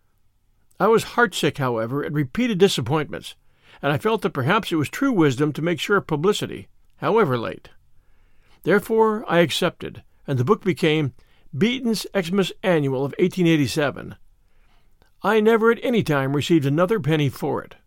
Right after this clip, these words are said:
Having a long wait in front of me before this book could appear, and feeling large thoughts rise within me, I now determined to test my powers to the full, and I chose a historical novel for this end,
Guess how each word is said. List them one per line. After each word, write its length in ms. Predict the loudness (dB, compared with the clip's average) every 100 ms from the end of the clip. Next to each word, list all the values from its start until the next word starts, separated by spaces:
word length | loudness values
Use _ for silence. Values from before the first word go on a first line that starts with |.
| _ _ -20 _ _ _ _ _ _ _ _ _ _ _ _ _ _ 0
Having 280 | 4 6 4
a 60 |
long 360 | 2 2 4 4
wait 160 | 2
in 80 | 0
front 240 | -4 -2 -2
of 60 |
me 160 | -2 -6
before 320 | -6 -4 0
this 160 | 0 0
book 240 | -2 -2
could 120 | -2
appear, 520 | -2 -4 -4 -4 -8 -14 _ -12
and 140 | -10
feeling 300 | -4 2 2
large 380 | 2 2 0 0
thoughts 300 | -2 -2 -2
rise 260 | 0 2 2
within 300 | 2 0 -2
me, 220 | -8 -14 -20 _ _ _ _
I 120 | -8
now 240 | -4 0 0
determined 460 | 0 0 0 0
to 60 | -2
test 320 | -2 -2 -2
my 120 | -4
powers 420 | -2 0 0 0 -2
to 100 | -4
the 100 | -4
full, 440 | -4 -4 -6 -12 -18 _ -20 -12
and 80 | -4
I 60 | -2
chose 320 | 4 4 4
a 40 |
historical 580 | 2 2 0 0 0 -2
novel 320 | -2 -2 -4
for 120 | -4
this 220 | 0 0 0
end, 400 | -2 -4 -12